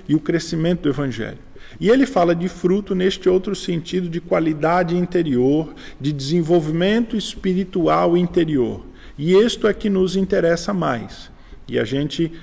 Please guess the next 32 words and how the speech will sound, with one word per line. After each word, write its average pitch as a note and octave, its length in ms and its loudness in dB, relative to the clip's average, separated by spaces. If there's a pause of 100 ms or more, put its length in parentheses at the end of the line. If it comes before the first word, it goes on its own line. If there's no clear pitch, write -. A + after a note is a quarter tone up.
(180)
ah, - 80 -4
vai C3+ 240 0
utilizar, F#3+ 560 0
como D3+ 200 -4
eu D#3 40 -6
falei, E3 240 0
alguns D#3+ 260 -2
outros D#3+ 360 -4
textos - 420 -4
como G#3+ 240 0
base D#3+ 480 0
para E3+ 220 0
lançar F3 380 0
luz F3+ 400 0
sobre F#3+ 280 -2
Gálatas. A#2 560 -2 (320)
Nesse G3 380 2
sentido F3+ 560 -2
de F3 220 -4 (260)
qualidade E3+ 600 4
interior, D#3+ 640 0
de C#3 100 -8
transformação E3 720 -4
interior, C3+ 580 -2 (260)
que D3+ 100 -2
parece C#3 400 0
ser D#3 220 -2
aquilo D3 420 -4 (260)
que D#3 120 -4
Paulo C#3+ 300 0
está C3+ 440 -2
utilizando C#3+ 920 0